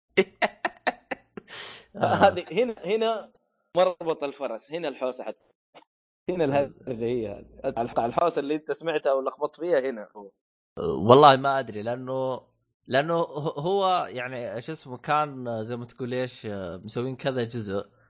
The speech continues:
Speaker 1: فبعدين تورطوا كيف يربطوا الأجزاء الثانية ببعض، فربطوها بأسلوب نوعًا ما مقنع، يعني ينبلع،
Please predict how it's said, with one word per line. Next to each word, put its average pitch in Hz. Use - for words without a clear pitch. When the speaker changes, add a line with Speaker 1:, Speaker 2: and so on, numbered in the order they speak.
Speaker 1:
فبعدين 139
تورطوا 139
كيف 147
يربطوا 117
الأجزاء 113
الثانية 110
ببعض، 92
فربطوها 190
بأسلوب 190
نوعًا 151
ما 143
مقنع، 98
يعني 98
ينبلع، 104